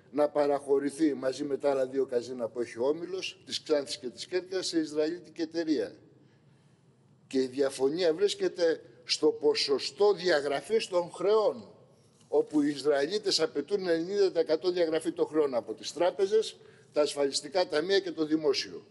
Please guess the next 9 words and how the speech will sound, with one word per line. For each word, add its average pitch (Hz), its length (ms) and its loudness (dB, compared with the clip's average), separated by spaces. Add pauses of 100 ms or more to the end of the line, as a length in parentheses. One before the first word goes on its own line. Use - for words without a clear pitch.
(380)
Ποιος 196 160 2
θα 170 100 0
τα 143 140 -2
πληρώσει 120 420 -6
αυτά; 95 340 -12 (1040)
Πάλι 175 280 2
οι 185 60 2
συνήθεις 147 540 -2
ύποπτοι 156 520 -2